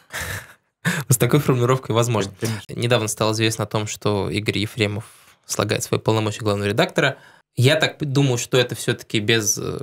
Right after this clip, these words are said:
Speaker 1: как-то мимо комитета не прошло. Наверное, были какие-то переговоры, договорённости какие-то. Ну, какая-то причина у всего этого была. То есть расскажите, что, что творилось за кулисами в тот момент,
Speaker 2: Ну,
Speaker 1: когда Ефремов
Speaker 2: ну,
Speaker 1: уходил?
Speaker 2: скорее руку приложил к этому, э, дру-, другое наше подразделение, это контрольно-ревизионная инспекция.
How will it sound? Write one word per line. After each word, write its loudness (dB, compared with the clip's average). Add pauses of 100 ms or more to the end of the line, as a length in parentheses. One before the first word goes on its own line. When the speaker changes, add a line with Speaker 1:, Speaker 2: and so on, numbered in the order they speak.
Speaker 1:
как-то -8
мимо 0
комитета -2
не -2
прошло. 0
Наверное, 2
были 0
какие-то -8
переговоры, 2
договорённости -2
какие-то. -8
Ну, 0
какая-то 2
причина 4
у 4
всего 2
этого 0
была. 2
То -6
есть -8
расскажите, -2
что, 0
что 2
творилось 4
за -2
кулисами 0
в -8
тот -2
момент, 4
Speaker 2:
Ну, 2
Speaker 1:
когда 4
Ефремов 2
Speaker 2:
ну, -4
Speaker 1:
уходил? 4
Speaker 2:
скорее 6
руку 2
приложил 2
к -6
этому, 2
э, -14
дру-, 2
другое 2
наше -6
подразделение, 0
это -2
контрольно-ревизионная 0
инспекция. -4